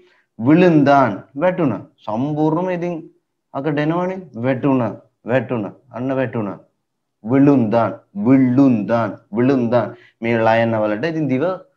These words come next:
හොඳටම කරකවලා, ඒ කියන්නේ උපරිම, ඒ කියන්නේ උපරිම කරකවලා දාල්ල අගටම යනවා. හරිද? දැන් අපි, අ, දෙවෙනි එක බලලා තියෙනවා.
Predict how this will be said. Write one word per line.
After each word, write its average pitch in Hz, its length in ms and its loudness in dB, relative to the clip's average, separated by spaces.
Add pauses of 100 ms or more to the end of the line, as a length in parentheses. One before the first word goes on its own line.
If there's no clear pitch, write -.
(200)
හොඳටම 135 440 -2
කරකවලා, 131 560 -2
ඒ 156 80 -2
කියන්නේ 135 200 -4
උපරිම, 135 440 -4 (240)
ඒ 113 80 -6
කියන්නේ 117 180 -4
උපරිම 127 440 -4
කරකවලා 123 600 -4 (360)
දාල්ල 120 380 4 (300)
අගටම 113 480 -2
යනවා. 101 480 -6 (580)
හරිද? 135 240 0 (480)
දැන් 120 280 2
අපි, 151 540 0 (100)
අ, 107 140 -4
දෙවෙනි 123 420 2
එක 123 80 -4
බලලා 117 280 -2
තියෙනවා. 117 440 -4